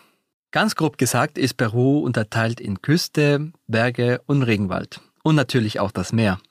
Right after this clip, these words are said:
Die Küstengebiete liegen auf der Westseite der Anden. Diese Bergkette sitzt sich vom Norden nach Süden durch das ganze Land. Auf der Ostseite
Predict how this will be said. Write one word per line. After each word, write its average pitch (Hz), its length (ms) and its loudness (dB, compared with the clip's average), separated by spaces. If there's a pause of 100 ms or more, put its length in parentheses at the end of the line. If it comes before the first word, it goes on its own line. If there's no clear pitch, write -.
(600)
Die 127 140 2
Küstengebiete 139 960 2
liegen 131 360 2
auf 110 140 0
der 107 180 0
Westseite 139 800 0 (220)
der 180 160 4
Anden. 95 400 0 (1000)
Diese 120 220 2
Bergkette 131 840 0 (880)
sitzt - 320 -2
sich 156 220 0
vom 120 340 0
Norden 190 520 2
nach 113 200 -2
Süden 156 500 2 (460)
durch 120 160 0
das - 260 -4
ganze 170 340 2
Land. 92 400 -2 (1080)
Auf 123 220 0
der 117 140 4
Ostseite 165 680 0